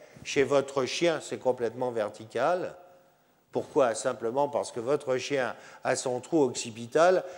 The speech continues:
avec la colonne vertébrale qui poursuit. Le crâne étant comme ceci, la colonne vertébrale est comme ça. Chez nous, la colonne vertébrale, elle est là.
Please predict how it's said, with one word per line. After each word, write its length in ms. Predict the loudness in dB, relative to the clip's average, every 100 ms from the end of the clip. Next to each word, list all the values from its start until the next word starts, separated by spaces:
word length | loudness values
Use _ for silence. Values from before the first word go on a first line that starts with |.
| -4
avec 420 | 0 4 4 4
la 140 | 0 -2
colonne 320 | 0 0 0
vertébrale 640 | -2 -2 -4 2 2 2
qui 160 | -4 -14
poursuit. 520 | -8 -8 -6 -4 -2
Le 180 | 0 -2
crâne 520 | -2 2 2 2 -6 -14 -18 -14 -6
étant 520 | -4 2 4 4 -2 -12 2
comme 220 | 2 2
ceci, 760 | -2 -6 -4 -4 -2 -2 -2 -6 -12 _ _ _ _ _ _ _ _ _ _ _ _ _ _ _ _ _
la 100 | -10
colonne 320 | -4 -4 -2
vertébrale 520 | -4 -4 -6 0 0
est 60 | 0
comme 220 | -2 -6
ça. 400 | -4 -2 -2 -4 -20 _ _ _ _ _ _ _ _ -8
Chez 260 | -2 2
nous, 200 | 4 4
la 140 | 6 6
colonne 300 | 6 4 4
vertébrale, 500 | 0 0 2 6 6
elle 160 | 6
est 80 | 4
là. 320 | 4 4 2